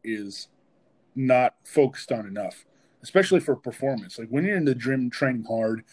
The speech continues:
you're sweating a lot, or you're playing sports and you're sweating a ton, you're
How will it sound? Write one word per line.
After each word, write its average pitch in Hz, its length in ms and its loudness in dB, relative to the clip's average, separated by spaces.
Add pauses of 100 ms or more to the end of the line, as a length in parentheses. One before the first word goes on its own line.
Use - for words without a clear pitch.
(200)
you're 123 80 -4
sweating 135 400 4
a 123 60 0
lot, 123 380 2
or 139 180 4
you're 127 240 0
playing 117 300 -2
sports 127 440 2
and 123 80 -2
you're 107 80 -2
sweating 131 400 0
a 123 60 -2
ton, 147 380 0 (640)
you're 135 340 6